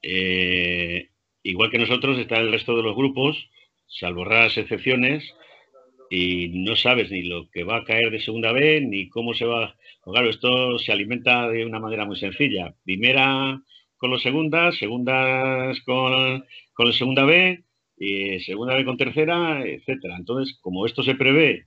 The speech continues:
que va, que el, que el año que viene se va a trabajar para una segunda B Pro,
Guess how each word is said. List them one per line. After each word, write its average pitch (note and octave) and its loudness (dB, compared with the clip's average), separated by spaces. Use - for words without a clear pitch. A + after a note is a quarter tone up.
que F#2 -2
va, A#2 0
que F#2+ -6
el, F#2+ -8
que G2 -4
el F#2+ 0
año A#2 2
que A#2+ 2
viene C3+ 4
se F#2 -6
va G#2 -4
a - -18
trabajar A#2 -4
para F#2 -6
una G#2+ -6
segunda A2 -4
B A#2 0
Pro, C#3+ -4